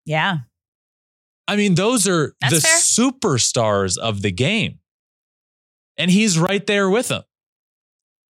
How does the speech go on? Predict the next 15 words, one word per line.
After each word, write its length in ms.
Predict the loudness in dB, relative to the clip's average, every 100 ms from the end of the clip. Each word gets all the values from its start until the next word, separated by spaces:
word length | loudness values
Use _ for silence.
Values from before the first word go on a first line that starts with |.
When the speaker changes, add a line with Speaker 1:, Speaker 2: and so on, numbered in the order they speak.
| _ _
Speaker 2:
And 120 | -2 0
he's 120 | 2
in 80 | 0
the 80 |
top 400 | -2 -4 -4 -4 -6
five 360 | -6 -4 -2
of 120 | 0
the 80 | 0
list 260 | 0 0 -2
in, 120 | -4
in 180 | -2 0
outfield 520 | 0 -2 -2 -2 0
since 220 | 0 -2
twenty 340 | -2 -2 0 -2
twenty-one. 680 | -2 0 0 0 -2 -4